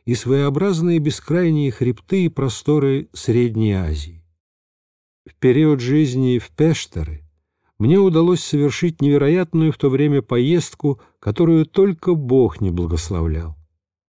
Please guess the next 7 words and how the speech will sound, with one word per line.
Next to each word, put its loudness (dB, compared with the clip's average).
Это 0
был 0
Памир, 0
цель 2
всех -2
моих 0
мечтаний, -4